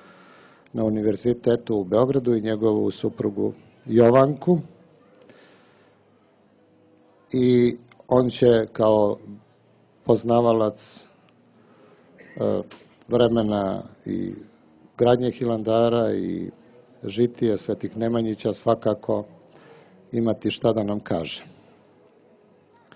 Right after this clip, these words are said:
Osamsto dvadeset je punih godina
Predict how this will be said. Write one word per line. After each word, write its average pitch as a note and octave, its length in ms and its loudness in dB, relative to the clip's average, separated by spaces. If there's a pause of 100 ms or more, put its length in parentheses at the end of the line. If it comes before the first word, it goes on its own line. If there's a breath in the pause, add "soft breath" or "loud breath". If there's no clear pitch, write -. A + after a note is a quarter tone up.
(2750 soft breath)
Osamsto D3 640 4
dvadeset C#3 720 4
je B2 80 4
punih C#3 720 0
godina D3 600 2